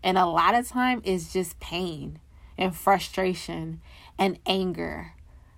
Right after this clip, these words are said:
A lot of times, y'all, it's not just, it's not you. It comes out on us,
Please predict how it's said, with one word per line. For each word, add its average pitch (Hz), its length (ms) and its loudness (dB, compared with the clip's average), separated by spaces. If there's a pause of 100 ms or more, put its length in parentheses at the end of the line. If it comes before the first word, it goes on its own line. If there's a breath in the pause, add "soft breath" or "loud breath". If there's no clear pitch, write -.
A 180 80 -2
lot 190 200 10
of 302 100 4
times, 247 320 2
y'all, 220 200 8
it's 202 140 -2
not 190 220 0
just, 170 300 -4
it's 175 180 -4
not 175 340 2
you. 170 400 2 (840 soft breath)
It - 100 -12
comes 208 300 2
out 190 220 8
on 208 200 2
us, 214 460 -2